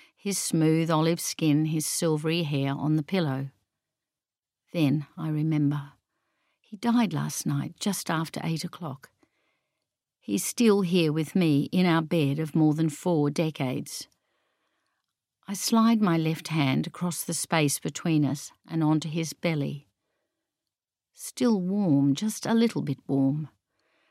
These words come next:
It's late March and very cold at our farm in rural Yetholm, but our bed's well covered with woolen blankets and eiderdown. I reach up and touch his icy cheek. It's true,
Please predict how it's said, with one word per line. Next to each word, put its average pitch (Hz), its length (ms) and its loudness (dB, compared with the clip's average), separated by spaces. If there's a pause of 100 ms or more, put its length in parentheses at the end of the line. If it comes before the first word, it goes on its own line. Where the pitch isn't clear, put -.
(380)
It's - 220 -10
late 208 300 2
March 135 640 2
and 160 180 0
very 165 300 6
cold 151 720 2
at 113 140 -2
our 123 160 4
farm 123 560 0
in 143 120 6
rural 143 360 4
Yetholm, 143 560 -2 (840)
but 165 100 0
our 165 140 6
bed's 170 340 2
well 185 220 4
covered 160 380 -2
with 143 200 0
woolen 160 380 4
blankets 147 560 0
and 143 220 2
eiderdown. 135 800 0 (1120)
I 185 100 -4
reach 156 320 0
up 147 160 -2
and 151 140 2
touch - 260 -6
his 156 180 -4 (120)
icy 147 500 0
cheek. - 600 -6 (480)
It's - 320 -10
true, 151 580 0